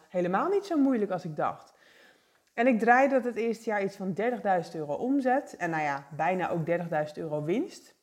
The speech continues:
Dus dat is, ehm, even uit mijn hoofd, is het iets van tweeënhalfduizend euro per maand. Dus ja, ik kwam eigenlijk prima rond. En, ehm, ja, ik was heel erg blij. Nou ja, het tweede jaar,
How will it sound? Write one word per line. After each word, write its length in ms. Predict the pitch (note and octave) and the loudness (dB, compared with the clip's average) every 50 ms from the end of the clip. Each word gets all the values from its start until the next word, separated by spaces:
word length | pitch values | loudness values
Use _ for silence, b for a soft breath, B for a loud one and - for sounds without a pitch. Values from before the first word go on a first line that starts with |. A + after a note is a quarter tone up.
| _ _ _ | _ _ _
Dus 180 | - F3 F#3 F3 | -4 -4 -2 2
dat 220 | G3 F#3+ F#3 F#3 | 4 4 4 4
is, 320 | E3+ F3+ E3+ E3+ E3+ - - | 2 -2 -2 -2 -4 -6 -4
ehm, 440 | F3 E3+ D#3+ D#3+ D#3+ D#3 D#3 D3+ D3+ D3 _ _ _ _ _ _ _ | -2 0 0 0 0 0 -2 -6 -8 -10 _ _ _ _ _ _ _
even 240 | - F3 E3+ E3 F#3 | -6 -4 -4 -2 0
uit 140 | F3+ E3+ D#3+ | 0 2 2
mijn 140 | D#3+ E3 E3+ | 2 2 4
hoofd, 380 | F3+ F#3+ G3+ G#3+ G#3 - - | 4 4 4 4 0 -4 -10
is 180 | - - F3 - | -8 -8 -8 -8
het 120 | E3+ E3+ | -8 -12
iets 140 | F3+ F3 E3+ | -12 -12 -10
van 120 | - E3+ E3 | -10 -10 -10
tweeënhalfduizend 880 | D#3+ F#3 F#3 F#3 F#3 F#3 F3 E3+ E3 E3 F3 E3+ E3+ E3+ E3 E3+ D#3+ | -4 -2 0 0 0 2 0 0 0 2 2 4 4 2 0 -2 -4
euro 340 | - F3 E3 E3 E3 D#3+ D#3+ | -4 -2 0 0 0 0 -2
per 360 | D#3+ - E3+ D#3+ D#3 D#3 D#3 b b b b b b b b b | -2 -2 -2 -2 -2 -4 -6 b b b b b b b b b
maand. 600 | - G3 A3 B3+ C#4+ D#4+ F4+ F#4 - - - - _ _ _ _ _ _ _ _ - | 2 4 6 6 6 6 4 0 -2 -6 -20 -20 _ _ _ _ _ _ _ _ -12
Dus 120 | - C4 | -6 0
ja, 180 | D#4+ F4 D#4 - | 2 2 2 2
ik 100 | D4+ B3+ | -2 -4
kwam 180 | - D#4 D4 | -2 -4 -4
eigenlijk 400 | C#4+ D4 D#4 C#4+ C#4 C#4 B3+ A#3 | -4 -2 -4 -2 -2 -2 -4 -4
prima 320 | - C4 C4 C4 A#3+ A3 G3 | 0 0 2 2 2 2 2
rond. 460 | G3+ B3+ D#4 F#4 F#4 - - - - _ _ _ _ _ _ _ - | 0 0 0 0 -4 -6 -10 -20 -20 _ _ _ _ _ _ _ -8
En, 280 | A#3 A#3 A#3 A#3 A3+ A3+ | -4 -2 0 0 0 0
ehm, 520 | A3 A3 G#3 G#3 G#3 G3+ G3+ G3+ G3 G3 G3 - - _ _ _ _ _ _ _ _ _ _ _ _ _ _ _ | 0 2 2 2 2 2 0 0 -2 -4 -6 -10 -18 _ _ _ _ _ _ _ _ _ _ _ _ _ _ _
ja, 420 | - F#3 A#3+ C#4+ F4 D#4 G3 D3+ - - - - | -4 0 0 2 2 0 -2 -2 -4 -12 -2 4
ik 160 | D#4 D#4 B3 | 4 4 6
was 140 | B3+ A3 G3+ | 4 4 4
heel 120 | A3+ F#3+ | 4 4
erg 160 | F3 - D3 | 4 2 0
blij. 380 | E3 F#3 G#3 C#4+ F#4 E4+ A#3 - - b b b b b b b b b _ | 0 0 2 2 2 0 0 -2 -8 b b b b b b b b b _
Nou 180 | B3+ D#4 D#4+ | -8 -6 -4
ja, 160 | D#4 A3 F3+ | -2 -2 -4
het 120 | G3 G#3+ F#3+ | -4 -8 -10
tweede 320 | - C4+ D#4+ E4 D#4+ D4 | -4 -2 -2 0 0 0
jaar, 360 | B3 E3+ D3+ D#3 F3+ A3+ D4 | 0 0 0 0 0 -2 -2